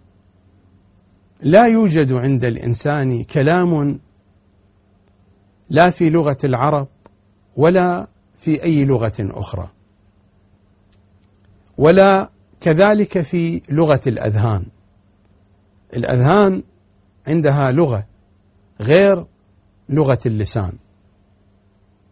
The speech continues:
لغة اللسان إنما هي حروف، أصوات منتظمة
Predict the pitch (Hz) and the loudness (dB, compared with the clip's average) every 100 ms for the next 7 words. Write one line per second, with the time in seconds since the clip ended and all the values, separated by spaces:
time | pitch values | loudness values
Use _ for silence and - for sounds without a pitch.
0 | _ _ _ _ - 151 185 190 202 175 | _ _ _ _ -2 2 4 2 2 0
1 | 143 175 151 147 165 - _ _ _ _ | 0 0 0 -2 -4 -10 _ _ _ _
2 | _ _ _ - 135 135 131 123 135 156 | _ _ _ -4 0 2 0 0 0 0
3 | 160 185 _ _ _ _ _ _ - 135 | -2 -6 _ _ _ _ _ _ -4 0
4 | 139 143 160 - _ _ _ _ - 117 | 2 2 -2 -6 _ _ _ _ -8 -8
5 | - 120 127 151 - - _ _ _ - | -2 2 2 2 -2 -18 _ _ _ -10
6 | 127 113 139 120 123 123 139 | -6 -4 -2 -2 0 -2 -4